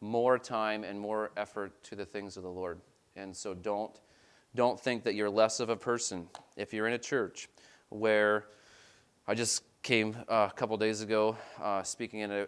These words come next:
a marriage conference, or we had Valentine's Day. And, uh, that's hard for people that are single. Um, and we need to understand that as a church. But Paul's encouraging these people that are married to unsaved,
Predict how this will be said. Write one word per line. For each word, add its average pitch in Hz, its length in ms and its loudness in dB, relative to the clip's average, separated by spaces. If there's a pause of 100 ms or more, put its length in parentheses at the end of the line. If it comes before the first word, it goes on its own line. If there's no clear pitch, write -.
a 107 80 -2
marriage 107 560 -2 (360)
conference, 92 720 -4
or 113 160 2
we 107 100 4
had 107 340 6
Valentine's 107 680 2
Day. 90 260 -2 (800)
And, 101 420 -2
uh, 98 140 4
that's 110 240 0
hard 156 300 4
for 107 120 -4
people 90 400 -8 (280)
that 95 240 -4
are 90 120 -6
single. 87 460 -10 (360)
Um, 90 320 -8 (1200)
and 123 100 -4
we 120 100 0
need 127 100 0
to 127 60 2
understand 127 400 -2
that 120 100 0
as 95 100 -4
a 92 60 -10
church. - 420 -4 (480)
But 120 140 2
Paul's 131 320 6
encouraging 120 720 -2
these 104 180 -6
people 110 300 -6
that 101 140 0
are 98 80 -2
married 123 320 0
to 143 80 -4
unsaved, 139 460 -4